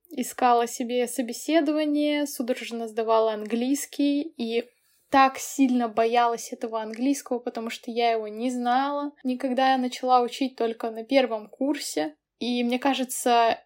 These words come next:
я как будто бы сама предопределяла результаты тем, что я была уверена, что я не сдам. Я помню, когда я ездила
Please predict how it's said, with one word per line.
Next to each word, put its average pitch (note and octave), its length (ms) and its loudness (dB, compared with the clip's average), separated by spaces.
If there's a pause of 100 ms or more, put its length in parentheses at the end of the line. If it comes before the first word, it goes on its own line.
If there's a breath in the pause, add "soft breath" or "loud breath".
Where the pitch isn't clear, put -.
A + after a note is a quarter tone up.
(160)
я B3 200 -2
как A#3+ 160 -12
будто C4 220 -2
бы A#3 80 -4
сама C4 400 2
предопределяла B3 920 2
результаты A#3 760 2
тем, A#3+ 320 -2
что - 180 -10
я A#3+ 180 4
была A3+ 260 4
уверена, C4+ 400 2
что - 180 -10
я A#3 140 -2
не A#3 120 -6
сдам. G#3+ 500 -2 (440 soft breath)
Я A#3+ 100 -4
помню, C#4+ 280 4
когда A#3+ 340 6
я B3 200 4
ездила A3+ 600 -2